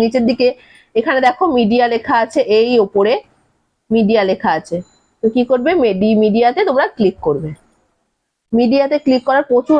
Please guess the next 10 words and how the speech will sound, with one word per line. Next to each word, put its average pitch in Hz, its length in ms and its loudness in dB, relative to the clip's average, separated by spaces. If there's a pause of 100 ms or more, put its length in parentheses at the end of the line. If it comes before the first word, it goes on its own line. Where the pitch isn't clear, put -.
অপশন 262 320 -2
আছে। 254 160 -2
এখানে 269 280 0
লেখা 285 220 -2
আছে 277 180 -2
দেখো 254 160 -2 (160)
নেভার, 247 420 0 (680)
ওয়ান, 233 160 0 (100)
টু, 269 80 2 (120)
থ্রি, 254 140 -2